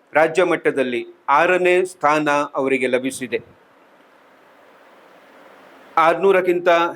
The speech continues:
ಹೆಚ್ಚು ಅಂಕಗಳನ್ನು ನಮ್ಮ ಶಾಲೆಯ ಏಳು ಜನ ವಿದ್ಯಾರ್ಥಿಗಳಿಗೆ ಲಭಿಸಿದೆ. ನಮಗೆ ಒಳ್ಳೆಯ ಫಲಿತಾಂಶವನ್ನು ತಂದುಕೊಟ್ಟ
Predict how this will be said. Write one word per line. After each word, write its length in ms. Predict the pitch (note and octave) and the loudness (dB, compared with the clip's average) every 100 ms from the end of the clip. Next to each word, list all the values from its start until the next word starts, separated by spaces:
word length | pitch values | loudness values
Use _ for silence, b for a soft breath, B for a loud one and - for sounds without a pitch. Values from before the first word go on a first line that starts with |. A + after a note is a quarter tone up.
| - _ _ - | -12 _ _ -4
ಹೆಚ್ಚು 300 | F#3 F3+ F3+ | -2 2 0
ಅಂಕಗಳನ್ನು 840 | D#3+ F3+ D3+ C#3+ C#3 E3+ A#3 - _ _ _ D3+ | 2 0 2 2 2 0 -2 -8 _ _ _ -6
ನಮ್ಮ 240 | D3 D3+ | -2 -2
ಶಾಲೆಯ 420 | C#3+ D3 D3 C#3+ C#3 - | 0 0 2 2 0 0
ಏಳು 320 | C#3+ F#3 G3 | 2 4 4
ಜನ 220 | F3+ D3 C3+ | 4 2 0
ವಿದ್ಯಾರ್ಥಿಗಳಿಗೆ 1040 | B2+ C#3 D3+ D3+ D3 C3+ C3 B2+ C3 C3+ - | -4 0 2 0 -4 -2 -2 0 0 -2 -8
ಲಭಿಸಿದೆ. 520 | C3 C3 C#3 C3 A#2 - _ - _ _ _ _ _ _ _ - | -4 -2 -4 -8 -12 -14 _ -20 _ _ _ _ _ _ _ -4
ನಮಗೆ 680 | D#3+ E3+ E3 E3 E3 F3+ - | 0 2 2 2 2 0 0
ಒಳ್ಳೆಯ 300 | D#3 E3 E3 | 2 4 4
ಫಲಿತಾಂಶವನ್ನು 920 | C#3 D3+ D3 E3 E3 E3 D#3 C#3 A#2 - _ _ _ _ _ - | 2 -2 2 0 0 0 0 0 -6 -14 _ _ _ _ _ -4
ತಂದುಕೊಟ್ಟ 460 | E3 E3 D#3+ D3 | 0 2 2 2